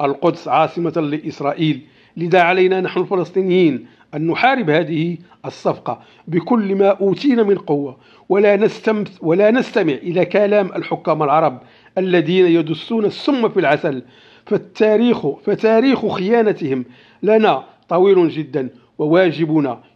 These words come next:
يحتم علينا أن نفعل كل شيء من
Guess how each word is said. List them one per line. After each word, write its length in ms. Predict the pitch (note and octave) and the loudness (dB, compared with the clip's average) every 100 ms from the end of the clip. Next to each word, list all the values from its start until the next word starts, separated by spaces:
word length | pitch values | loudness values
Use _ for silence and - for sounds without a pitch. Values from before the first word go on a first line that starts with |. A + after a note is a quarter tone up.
| E3+ | -8
يحتم 540 | D3 G3+ - A3 F#3+ | -2 -2 -2 -4 0
علينا 540 | D#3 E3+ G3+ F3 E3+ G3 | 2 4 4 2 0 -4
أن 140 | G3 | -2
نفعل 340 | F3+ D3+ E3+ | -2 0 0
كل 360 | E3 A3+ F#3+ F3+ | 0 -2 -2 -2
شيء 420 | - G3+ - F3+ | 0 -2 -2 -6
من 220 | F3+ F3+ | -2 -2